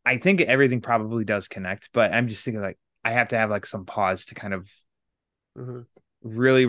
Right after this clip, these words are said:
Speaker 1: like, wrap my head around it again. And, like,
Speaker 2: Yeah.
Speaker 1: "Oh, okay, so wait, Two-Face is this monster thing at an amusement park, and
Speaker 2: Yeah.
Speaker 1: why are we there again?
Speaker 2: <laughs>
Speaker 1: What's he," you know, just taking some pause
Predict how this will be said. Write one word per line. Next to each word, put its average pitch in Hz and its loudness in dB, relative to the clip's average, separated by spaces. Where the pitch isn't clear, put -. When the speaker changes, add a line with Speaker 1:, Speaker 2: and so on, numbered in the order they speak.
Speaker 1:
like, 117 -2
wrap 127 2
my 117 0
head 104 -2
around 95 -6
it 90 -12
again. 90 -12
And, 120 0
like, 104 -2
Speaker 2:
Yeah. 127 -4
Speaker 1:
"Oh, 131 2
okay, 113 -2
so - -10
wait, 107 -4
Two-Face 135 -4
is 117 -10
this 113 -10
monster 117 -6
thing 120 -8
at 113 -4
an 101 -10
amusement 110 -8
park, 107 -4
and 104 -10
Speaker 2:
Yeah. 113 -6
Speaker 1:
why 120 2
are 135 6
we 143 4
there 156 4
again? 151 0
Speaker 2:
<laughs> - -10
Speaker 1:
What's 131 0
he," 143 -2
you 143 2
know, 151 6
just 156 -2
taking 180 0
some 135 -2
pause 110 2